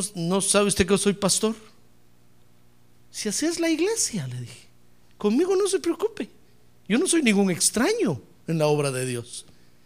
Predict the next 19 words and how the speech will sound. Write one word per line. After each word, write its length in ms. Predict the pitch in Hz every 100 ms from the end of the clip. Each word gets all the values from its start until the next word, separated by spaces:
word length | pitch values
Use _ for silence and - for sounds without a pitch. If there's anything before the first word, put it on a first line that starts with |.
| - -
ni 140 | 226
soy 200 | 220 294
un 140 | 285 262
evangelista 680 | 226 185 185 214 262 233 202
internacional, 920 | 175 170 185 165 180 185 165 247 208 - -
interplanetario". 1200 | 214 185 - 170 - 175 165 165 214 285 330 196 - - - - - - - 294 - - 202 202 160 - - - - - - - -
"No", 280 | 208 311 392
le 140 | 370
dije, 260 | 262 - 180
"si 160 | -
yo 80 | 196
conozco 440 | 208 233 330 -
la 140 | 233 175
obra 220 | 165 160
de 140 | 139
Dios, 240 | 135 147 143
sé 100 | 214
cómo 340 | 277 240 160
es. 340 | 143 - -